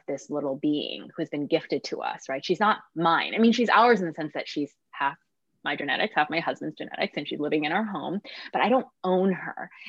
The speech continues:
And I think that's a really, like, freeing concept in many ways. And that, you know, it also will be helpful when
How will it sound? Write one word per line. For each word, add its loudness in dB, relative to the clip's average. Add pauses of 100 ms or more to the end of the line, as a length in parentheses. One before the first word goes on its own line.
And 4
I 4
think 6
that's 4
a 4
really, 6 (440)
like, 0
freeing 4
concept 0
in -4
many -2
ways. -4 (680)
And 2
that, 2
you 0
know, 4
it 2
also 6
will 4
be -2
helpful -2
when -6